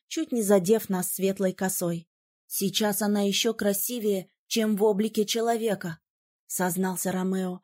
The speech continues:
не сводя с неё глаз. «И как эти Аллора и Белора не видят очевидного? Постоянно задевают и обзываются. А главное, мне вмешаться нельзя. Ричард говорит, что кентавры не обижают женщин.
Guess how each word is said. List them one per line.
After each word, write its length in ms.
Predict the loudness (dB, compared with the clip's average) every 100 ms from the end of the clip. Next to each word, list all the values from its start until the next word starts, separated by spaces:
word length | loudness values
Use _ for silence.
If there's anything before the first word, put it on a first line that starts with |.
| _ -6
не 140 | -4
сводя 520 | -2 2 2 2 0
с 100 | 0
неё 340 | -2 0 0 0
глаз. 460 | 0 -2 -2 -8 _ _ _ _ _ _
«И 120 | -6 -4
как 300 | 2 2 2
эти 160 | 2
Аллора 480 | 4 4 6 4 4
и 60 | 2
Белора 420 | 2 2 4 4
не 180 | 2 0
видят 360 | 0 0 0
очевидного? 760 | -2 -2 -2 0 0 -2 -4 -8 _ -10
Постоянно 640 | -6 -2 0 2 2 0
задевают 720 | 0 0 2 4 4 4 2
и 40 | -2
обзываются. 840 | -2 -2 0 2 2 0 -6 -8 _ _ -4
А 120 | 0
главное, 540 | 4 6 6 2 0 _ -4
мне 340 | 0 2 4
вмешаться 580 | 4 2 0 0 0 0
нельзя. 520 | 0 0 0 -2 -2 -6 _ _ _ _
Ричард 400 | -4 -4 -2 -4
говорит, 440 | 0 0 2 0 -2
что 200 | -6 -6
кентавры 600 | -4 -2 0 0 0 -6 _ _
не 180 | -4 0
обижают 560 | 0 0 0 2 0 -2
женщин. 500 | -2 -2 -2 -6